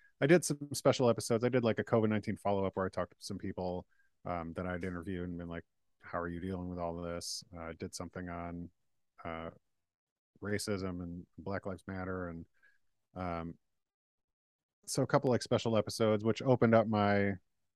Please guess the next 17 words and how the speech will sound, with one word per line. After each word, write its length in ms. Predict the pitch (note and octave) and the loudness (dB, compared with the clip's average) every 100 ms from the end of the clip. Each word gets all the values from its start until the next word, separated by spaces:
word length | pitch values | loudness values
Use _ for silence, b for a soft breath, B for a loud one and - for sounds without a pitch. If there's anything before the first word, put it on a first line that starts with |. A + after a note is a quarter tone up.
| _ _ _ _ _ _ _ _ _ _ | _ _ _ _ _ _ _ _ _ _
my 280 | G2+ G2+ G2+ | -6 -2 0
ideas 500 | G2 F#2+ G2 G2 F#2 - | 0 0 -2 -2 -4 -4
for 260 | F#2+ F2+ | -4 -4
what 180 | F2+ F#2 | -6 -8
to 80 | F#2 | -8
do 320 | G2 F#2+ F#2 F#2 | -6 -4 -6 -6
during 200 | F2+ F2+ | -6 -6
the 60 | |
regular 320 | F2+ F2 E2 | -6 -6 -8
season. 420 | - A#2+ G#2+ G#2+ G#2 | -4 -2 0 -2 -4
So 120 | - | -8
then 180 | G2+ G2 | -6 -4
when 100 | F#2 | -4
I 40 | F2+ | -2
did 180 | A#2 | 0
come 160 | A2+ G#2+ | 2 4
back, 240 | G#2+ G#2+ | 4 4